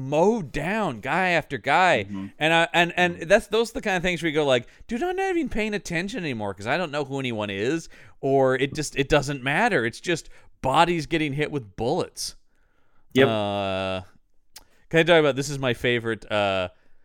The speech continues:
Speaker 1: this is my favorite part of the trivia here. Part of the movie was
Speaker 2: Hmm.
Speaker 1: filmed in a youth facility in British Columbia, but wa-, but production was kicked out because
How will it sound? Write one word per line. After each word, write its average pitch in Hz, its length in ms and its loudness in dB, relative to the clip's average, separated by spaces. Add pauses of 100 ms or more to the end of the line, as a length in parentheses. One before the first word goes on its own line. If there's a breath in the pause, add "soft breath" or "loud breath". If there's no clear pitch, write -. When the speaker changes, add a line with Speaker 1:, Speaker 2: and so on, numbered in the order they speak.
(680)
Speaker 1:
this 135 160 -4
is 127 80 -8
my 123 120 -2
favorite 107 400 0
part 101 220 -2
of 92 100 -10
the 92 80 -8
trivia 98 420 -6
here. 107 300 -6 (500 loud breath)
Part 190 220 4
of 190 60 -6
the 190 80 -6
movie 175 240 0
was - 140 -2
Speaker 2:
Hmm. - 40 -16
Speaker 1:
filmed 143 300 -2
in 113 100 -6
a 101 100 -2
youth 110 300 -4
facility 113 460 -4
in 101 100 -8
British 107 240 -8
Columbia, 107 680 -4
but 110 160 -4
wa-, 117 220 -4
but 110 240 -6
production 123 460 0
was 107 80 -8
kicked - 360 -6
out 120 360 4 (320 soft breath)
because 113 640 -2